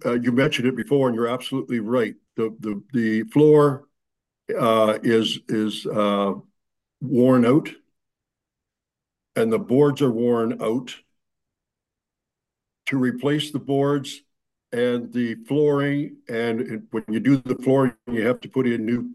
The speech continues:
uh, pipes, et cetera, et cetera, to, uh, to ensure the, the, uh, temperatures for the, for the get, make the ice, and that equipment is gone. So we have to make a decision in the next year or so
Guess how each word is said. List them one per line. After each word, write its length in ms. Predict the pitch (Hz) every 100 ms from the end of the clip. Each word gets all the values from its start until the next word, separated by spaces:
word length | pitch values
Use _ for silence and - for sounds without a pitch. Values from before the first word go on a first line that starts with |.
| -
uh, 400 | 110 104 101 101 _ _ _ _
pipes, 480 | 135 139 - - - _ _ -
et 100 | -
cetera, 360 | 123 120 123 113
et 80 | -
cetera, 460 | 123 123 143 139 - -
to, 400 | 120 113 110 107
uh, 300 | 107 104 101 -
to 160 | 120
ensure 280 | 107 - 131
the, 180 | 113 101 -
the, 400 | 110 107 101 104
uh, 180 | 101
temperatures 600 | 101 135 135 113 120 110
for 140 | - 117
the, 180 | 110 -
for 100 | -
the 80 | 101
get, 240 | 98 120 104
make 180 | 113
the 120 | 113 113
ice, 300 | 151 - - _ _ _ _ _ -
and 320 | 120 120 104
that 240 | 135 135
equipment 380 | 120 139 135 107
is 80 | 101
gone. 380 | 123 113 95 85
So 380 | 123 117 104 - _ -
we 100 | 123
have 140 | 180
to 60 | 143
make 180 | 135 135
a 40 |
decision 680 | 107 - 135 120 110 104 - _ _ _ _ _ _ _ _ _ _
in 120 | 120 117
the 80 |
next 360 | 120 127 - -
year 380 | 120 139 135 120
or 80 | 107
so 460 | - 107 104 104